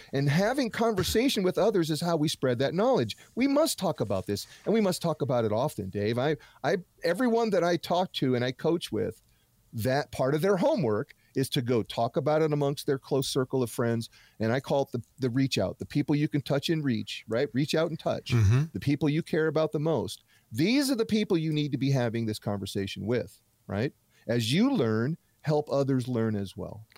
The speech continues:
Speaker 2: I think also someone who specializes in retirement planning above all else, and that is Chris.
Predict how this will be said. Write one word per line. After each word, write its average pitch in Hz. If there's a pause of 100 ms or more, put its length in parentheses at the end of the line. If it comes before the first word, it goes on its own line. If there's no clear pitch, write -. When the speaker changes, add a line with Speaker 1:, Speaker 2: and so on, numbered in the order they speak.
(360)
Speaker 2:
I 147
think 107
also 113
someone 107
who 98
specializes 98
in 95
retirement 95
planning 104
above 98
all 101
else, 107
and 87
that 107
is 110
Chris. 120